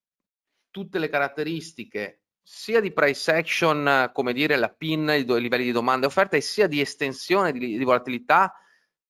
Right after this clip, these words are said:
perfetti, direi, no? Quindi, cioè, voglio dire, eh,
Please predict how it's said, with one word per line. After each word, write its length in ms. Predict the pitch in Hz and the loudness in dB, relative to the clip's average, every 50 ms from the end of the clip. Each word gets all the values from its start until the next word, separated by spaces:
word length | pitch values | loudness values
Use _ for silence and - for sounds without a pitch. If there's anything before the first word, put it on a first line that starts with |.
| _ _ _ _ _ _ _ _ _ _ _ | _ _ _ _ _ _ _ _ _ _ _
perfetti, 500 | - 107 - - 123 151 165 - - 110 | -8 -8 -4 0 0 0 0 0 -4 -6
direi, 280 | 101 101 98 98 98 | -4 -4 -4 -4 -2
no? 300 | 101 127 165 165 - - _ _ - - _ _ _ _ _ _ _ _ _ _ _ _ _ _ _ _ _ | -2 -2 -2 -2 -4 -12 _ _ -20 -20 _ _ _ _ _ _ _ _ _ _ _ _ _ _ _ _ _
Quindi, 560 | - 196 202 202 175 151 123 - - - _ _ _ _ _ _ _ _ _ _ _ _ _ _ _ _ _ - | 0 2 2 4 4 0 0 -2 -6 -16 _ _ _ _ _ _ _ _ _ _ _ _ _ _ _ _ _ -12
cioè, 180 | 139 123 107 | -10 -10 -10
voglio 220 | 113 135 139 135 131 | -10 -10 -12 -12 -14
dire, 580 | 123 127 123 120 117 117 113 113 110 - _ _ | -14 -12 -10 -8 -6 -6 -6 -8 -10 -14 _ _
eh, 1500 | - 127 127 127 123 123 123 120 120 117 117 113 113 110 110 110 107 107 107 107 107 104 104 101 98 85 76 - - | -4 -2 0 2 2 2 4 4 4 4 4 4 4 2 2 2 2 0 0 0 0 -2 -2 -4 -6 -8 -10 -12 -16